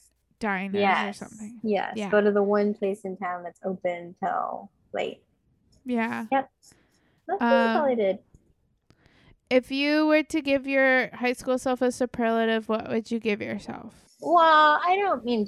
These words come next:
Speaker 2: to brag, but I became
Speaker 1: <gasps>
Speaker 2: s-, <laughs> I didn't really become one, but I was second place for funniest or, like,
Speaker 1: <gasps>
Speaker 2: class clown.
Speaker 1: Wow.
Speaker 2: But I got beat out.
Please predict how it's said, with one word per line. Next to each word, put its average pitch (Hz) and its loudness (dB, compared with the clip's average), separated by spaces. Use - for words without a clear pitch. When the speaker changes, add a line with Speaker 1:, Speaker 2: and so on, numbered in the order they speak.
Speaker 2:
to 196 0
brag, 196 0
but 196 -4
I 208 -2
became 233 -6
Speaker 1:
<gasps> 381 -2
Speaker 2:
s-, - -20
<laughs> 277 -8
I 233 2
didn't 247 4
really 247 2
become 220 -2
one, 175 -8
but 202 2
I 196 6
was 196 0
second 202 -4
place 185 -6
for 170 -8
funniest 165 -10
or, 392 0
like, 381 4
Speaker 1:
<gasps> 381 -6
Speaker 2:
class 175 2
clown. 190 -6
Speaker 1:
Wow. 330 4
Speaker 2:
But 220 -4
I 214 -2
got 180 -4
beat 208 6
out. 208 4